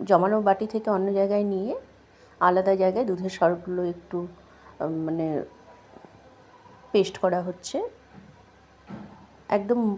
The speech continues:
পেস্টটা এমনভাবে করতে হবে, ময়েস্ট করে নিতে হবে। দেখুন, একদম বাটারের মতো হয়েছে দেখতে।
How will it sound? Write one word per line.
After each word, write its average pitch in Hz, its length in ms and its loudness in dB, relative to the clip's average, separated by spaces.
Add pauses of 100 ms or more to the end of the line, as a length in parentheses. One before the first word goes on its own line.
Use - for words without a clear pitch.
(160)
পেস্টটা 196 320 -2
এমনভাবে 220 400 -2
করতে 214 300 -2
হবে, 214 220 -2
ময়েস্ট 185 420 -4 (160)
করে 185 160 -2
নিতে 175 260 -4
হবে। 175 320 -6 (1500)
দেখুন, 196 280 -2
একদম 202 320 -2
বাটারের 180 400 2
মতো 185 240 -4
হয়েছে 180 320 -4
দেখতে। 180 420 -6